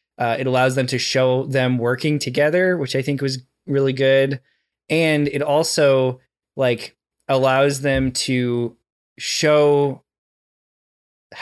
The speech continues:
that what Moiraine and Siuan are doing is hidden and illegal, and, like, they can't get, they can't be found out. They have to do this extreme thing where Moiraine, you know, has to get sent into exile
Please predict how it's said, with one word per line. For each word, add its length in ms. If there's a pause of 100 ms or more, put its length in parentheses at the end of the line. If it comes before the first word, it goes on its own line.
that 240
what 180
Moiraine 340
and 100
Siuan 340
are 100
doing 580 (100)
is 400
hidden 600
and 320
illegal, 680
and, 120
like, 220
they 140
can't 360 (480)
get, 240
they 100
can't 380
be 120
found 360
out. 300
They 80
have 240
to 80
do 120
this 200
extreme 500
thing 400
where 140
Moiraine, 560 (500)
you 140
know, 160
has 200
to 60
get 140
sent 220
into 240
exile 720